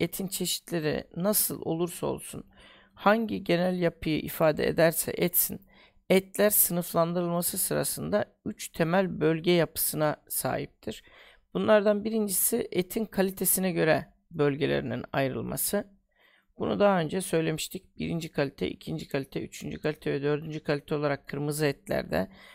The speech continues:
özellikle küçükbaş hayvanlarda ise birinci ve ikinci kalite etler olarak söylemiştik. Birazdan bir sayfa halinde onu göstereceğim. İkinci önemli konu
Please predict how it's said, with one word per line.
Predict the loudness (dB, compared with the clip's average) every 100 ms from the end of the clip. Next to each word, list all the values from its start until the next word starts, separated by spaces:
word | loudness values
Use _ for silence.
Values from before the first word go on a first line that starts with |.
| -20 _ -2
özellikle | 0 0 -2 -8
küçükbaş | -8 -14 -8 -6 -2
hayvanlarda | 0 2 0 0 -2 -2
ise | -2 -4 -4
birinci | -4 -4 -2
ve | -4
ikinci | -4 -8 -6
kalite | -2 -4 -2 -8
etler | -6 -4 -2
olarak | -2 -4 -6 -10 _ _
söylemiştik. | -6 0 0 -2 -6 -10 -6
Birazdan | 0 2 2 -2 -4 -10 _ -20 _ _ _ _
bir | -4
sayfa | 0 2 2 4 4
halinde | 4 0 0
onu | 0 0
göstereceğim. | -2 -2 -6 -4 -4 -4 -8 -20 -20 _ _
İkinci | -6 -2 2 2
önemli | 2 2 0
konu | 0 0 0